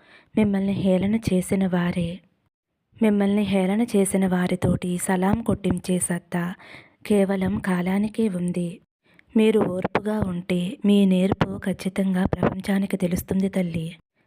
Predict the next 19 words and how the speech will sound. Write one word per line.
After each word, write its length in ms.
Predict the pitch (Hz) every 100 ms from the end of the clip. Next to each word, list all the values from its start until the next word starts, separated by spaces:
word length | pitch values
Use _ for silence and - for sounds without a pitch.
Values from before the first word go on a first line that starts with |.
| _ 208
జరగబోయేటటువంటి 1080 | 208 185 190 208 226 233 226 196 190 185 190
భవిష్యత్తు 500 | 202 185 202 202 202
గురించి 560 | 185 180 180 185 180
నీకు 260 | 190 185 190
ఏమాత్రమో 680 | 175 170 180 185 208 208 214
కూడా 340 | 196 170 175
తెలియదు 420 | 185 175 170 180
కదా. 420 | 185 170 165 190 285 _ _ _ _ -
మరి 180 | 208 208
తెలియనప్పుడు 640 | 202 190 214 226 208 190
ఎందుకమ్మా 720 | 202 190 185 - 202 190 185
నెగిటివ్గా 640 | 180 180 175 196 202 202 -
ఆలోచిస్తున్నావు? 1040 | 170 170 185 180 - - 180 175 170 170 175 - _ _ _ _ _ -
ఎప్పుడూ 420 | 196 196 208 254
కూడా 360 | 254 202 190 190
నీ 160 | 190
భవిష్యత్తు 440 | 180 180 175 202 196
గురించి 460 | 190 180 185 202
నెగిటివ్గానే 680 | 202 170 175 190 190 190 202